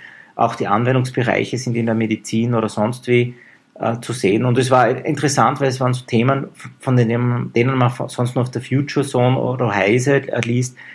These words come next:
die waren vor Ort zu sehen. Wieder ein bisschen ein, ein Tech-Thema war ein, ähm, Wissenschaftler aus Deutschland, Johannes Bergerhausen, der ein, äh, der Professor der Typografie ist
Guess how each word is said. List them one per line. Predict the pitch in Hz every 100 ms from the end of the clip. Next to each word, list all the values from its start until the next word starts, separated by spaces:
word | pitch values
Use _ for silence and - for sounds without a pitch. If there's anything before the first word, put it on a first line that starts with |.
| - 127
die | 113
waren | 117
vor | 113 123
Ort | - 107 -
zu | -
sehen. | 120 95 92 95 - - - - - _ _ _ _ _ _ _ _ _ _
Wieder | 147 139
ein | 143
bisschen | 131 127 147 127
ein, | 113 120
ein | 117 110 - _ -
Tech-Thema | - 127 131 - - 143 160 139
war | 123 117
ein, | 117 117 117 120
ähm, | - 113 110 117 123 123
Wissenschaftler | 123 - 131 127 110 - 110
aus | -
Deutschland, | 110 135 - 139 127
Johannes | 127 110 107 107
Bergerhausen, | - 107 104 127 139 110 110 120 127 127 127 - - - _ -
der | 123 123 123 127
ein, | 101 110 107 110 117
äh, | 117 113 120
der | 113 117
Professor | 117 - 117 120 117
der | 117
Typografie | - 123 - - 113 - 143 170 160
ist | 160 -